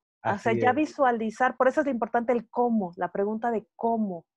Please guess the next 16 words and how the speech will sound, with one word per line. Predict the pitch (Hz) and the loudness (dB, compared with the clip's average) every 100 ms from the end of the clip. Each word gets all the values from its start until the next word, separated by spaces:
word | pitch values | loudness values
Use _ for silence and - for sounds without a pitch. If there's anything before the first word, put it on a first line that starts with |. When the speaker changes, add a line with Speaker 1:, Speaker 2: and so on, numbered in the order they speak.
| _ _ _ _ - | _ _ _ _ -12
Speaker 1:
¿no? | 185 277 269 | -8 -8 -6
Porque | 190 - 202 | -6 -4 -6
ya, | 190 208 | -4 -2
ya | 226 | -2
es | 233 | -2
cómo, | - 247 226 196 | 2 2 4 0
¿no? | 208 226 - | -2 -6 -6
De | 196 | -4
que, | 196 233 | 0 0
ok, | 226 247 240 | 2 2 2
ya, | 214 240 - | 2 0 2
ya | 233 | 0
me | 247 | 0
dijiste | 220 202 226 - 226 | -4 -6 -8 -6 -10
que, | - 185 180 | -4 -4 -4
este, | 180 - 180 | -6 -4 -6